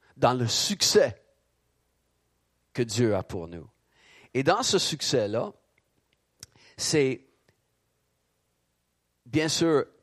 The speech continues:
aimer, aimer Dieu, la qualité de notre relation avec lui, aimer Dieu, obéir à Jésus. Ça,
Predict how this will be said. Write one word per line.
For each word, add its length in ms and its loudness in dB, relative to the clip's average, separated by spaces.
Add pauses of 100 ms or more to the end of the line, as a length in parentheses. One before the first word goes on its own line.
(100)
aimer, 540 0 (920)
aimer 300 0
Dieu, 260 -4
la 140 -2
qualité 400 -4
de 60 -8
notre 200 -8
relation 420 -2
avec 240 -6
lui, 240 -8
aimer 320 -4
Dieu, 280 -6 (420)
obéir 800 0
à 80 0
Jésus. 540 -4 (720)
Ça, 260 -2